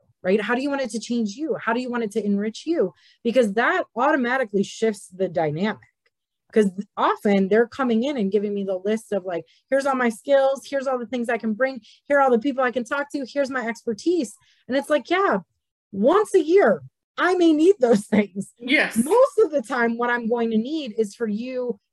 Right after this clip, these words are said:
Speaker 1: to internalize our mission, to do the internal work of, of changing your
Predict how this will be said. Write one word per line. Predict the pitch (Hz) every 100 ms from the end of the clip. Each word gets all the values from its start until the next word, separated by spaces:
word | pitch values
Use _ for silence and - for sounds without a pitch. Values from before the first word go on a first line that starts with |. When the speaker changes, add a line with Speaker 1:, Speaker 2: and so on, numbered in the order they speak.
| -
Speaker 1:
to | 226
internalize | 214 202 254 262 262 226 214 208
our | 196
mission, | 190 180 - 165 160 160 -
to | 180
do | 165 226
the | 233 214
internal | 202 190 - 180 165
work | 156 196 220 160 _ _ _ -
of, | 196 - -
of | 190 170
changing | - 247 240 208 180
your | 165 233